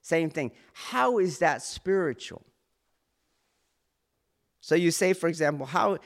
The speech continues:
how I, I raise this question, you, an Aikidoka should ask, "How is my art spiritual?" What do people always say? "Well,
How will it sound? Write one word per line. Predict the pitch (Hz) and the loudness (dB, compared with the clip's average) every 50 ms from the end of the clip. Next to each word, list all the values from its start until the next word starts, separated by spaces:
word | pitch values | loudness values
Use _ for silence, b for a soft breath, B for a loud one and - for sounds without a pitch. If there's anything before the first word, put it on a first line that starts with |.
| B B B | B B B
how | B - - 185 170 | B -4 0 2 2
I, | - 92 131 | 4 4 2
I | 131 127 131 - 139 | 2 0 0 0 0
raise | 135 127 147 151 160 143 | 0 2 2 0 0 0
this | 143 139 - | -4 -8 -6
question, | - - 151 147 - - - - 120 | -6 -6 -8 -8 -8 -10 -12 -10 -8
you, | 120 131 73 - - - 76 - | -8 -8 -8 -8 -10 -10 -8 -6
an | - - | -4 -2
Aikidoka | 127 135 156 190 190 - 180 147 147 147 143 143 - 123 | -2 0 -2 -2 -4 -6 -6 -4 -2 -2 -2 -2 -6 -8
should | - - - 104 - - | -8 -8 -10 -10 -8 -4
ask, | 131 143 139 123 - - b b b b b | -4 -4 -4 -6 -10 -16 b b b b b
"How | b - - - 202 214 220 220 208 - - | b -12 -8 -4 0 0 2 2 0 0 -2
is | - 156 156 156 151 147 147 | -2 0 0 0 -2 -4 -4
my | 143 135 135 135 135 139 - - - | -2 -2 0 0 -2 -2 -6 -8 -4
art | - 117 123 123 117 - - - | -2 -2 0 -2 -2 -6 -10 -18
spiritual?" | - - - - 165 165 147 131 117 - - - - - - _ _ _ _ _ _ _ _ _ _ _ _ _ _ _ _ _ _ _ _ _ _ _ _ _ _ _ _ _ _ _ | -20 -18 -8 -2 2 2 2 2 0 -2 -8 -18 -18 -20 -20 _ _ _ _ _ _ _ _ _ _ _ _ _ _ _ _ _ _ _ _ _ _ _ _ _ _ _ _ _ _ _
What | - - 101 107 135 143 | -16 -6 -2 0 0 0
do | 139 151 | 0 -4
people | 139 131 170 156 127 131 127 - | -4 -2 -2 -2 0 -2 -4 -2
always | - 117 123 113 117 - | -2 -2 -2 -2 -2 -4
say? | - - - - - - | -6 -8 -10 -10 -10 -12
"Well, | - 95 - - | -16 -16 -16 -18